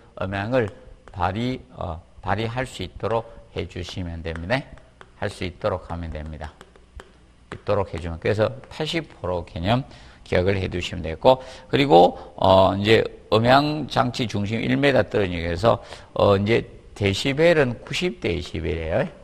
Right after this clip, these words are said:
구십 데시벨. 자, 소리는 커야 되겠죠. 그래서 이제 전격 전압의 팔십 프로 전압에서 음을 발휘할 수 있고, 이때, 자, 몇 데시벨? 구십 데시벨 이상이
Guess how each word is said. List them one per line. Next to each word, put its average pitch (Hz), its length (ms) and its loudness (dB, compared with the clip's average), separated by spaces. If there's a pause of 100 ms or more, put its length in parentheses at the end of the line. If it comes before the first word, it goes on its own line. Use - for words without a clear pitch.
구십 90 400 -6
데시벨. 85 640 -4 (460)
자, 92 160 2
소리는 135 560 -2
커야 156 280 0
되겠죠. 90 500 -2 (640)
그래서 101 260 0
이제 101 260 0 (320)
전격 160 560 2
전압의 107 760 2
팔십 175 420 -4
프로 - 320 0
전압에서 85 720 -2
음을 98 180 2
발휘할 90 380 -2
수 - 140 -10
있고, 123 260 -2
이때, 165 420 0 (380)
자, 87 340 0
몇 92 220 -2
데시벨? 110 540 2 (360)
구십 120 420 0
데시벨 92 600 -2
이상이 92 600 0